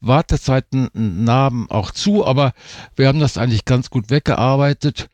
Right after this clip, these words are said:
Und wir waren davon ausgegangen, ausgehend von den amerikanischen Studien, die ja gezeigt haben, dass Darmkrebsvorsorge, also diese Polypektomie, eine sinnvolle Aktion war,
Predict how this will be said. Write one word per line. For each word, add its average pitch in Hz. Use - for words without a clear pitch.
Und 143
wir 202
waren 185
davon 143
ausgegangen, 180
ausgehend 139
von 131
den 117
amerikanischen 117
Studien, 165
die 127
ja 117
gezeigt 139
haben, 147
dass 127
Darmkrebsvorsorge, 139
also 123
diese 120
Polypektomie, 156
eine 143
sinnvolle 143
Aktion 151
war, 156